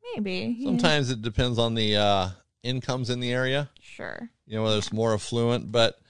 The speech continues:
Speaker 2: they're all kind of the same.
Speaker 1: Yeah,
Speaker 2: They
Speaker 1: for
Speaker 2: attract
Speaker 1: sure.
Speaker 2: the same people.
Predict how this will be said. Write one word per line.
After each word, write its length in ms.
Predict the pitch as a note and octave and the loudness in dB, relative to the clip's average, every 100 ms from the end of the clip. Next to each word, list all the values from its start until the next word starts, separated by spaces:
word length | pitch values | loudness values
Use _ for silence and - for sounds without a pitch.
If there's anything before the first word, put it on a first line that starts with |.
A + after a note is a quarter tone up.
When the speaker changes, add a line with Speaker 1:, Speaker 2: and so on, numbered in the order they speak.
| _ _ _ _ A#2 | _ _ _ _ 2
Speaker 2:
they're 140 | D3 | 10
all 160 | F#3+ F#3+ | 10 10
kind 240 | F3+ D3 | 8 6
of 60 | B2 | 4
the 80 | |
same. 440 | G#2+ G#2+ E2+ F#2 B2+ - | 2 2 0 0 -4 -8
Speaker 1:
Yeah, 340 | G3+ G3 G#2 A3 | -10 -8 -10 -4
Speaker 2:
They 160 | B2 B2 | 2 4
Speaker 1:
for 60 | - | 6
Speaker 2:
attract 300 | B2 C3 - | 4 4 2
Speaker 1:
sure. 60 | - _ _ | -14 _ _
Speaker 2:
the 100 | A2+ | -10
same 300 | A2 A#2 A2+ | -2 2 2
people. 520 | A2 G2 F2+ F#2+ D3+ | 2 -2 0 -2 -2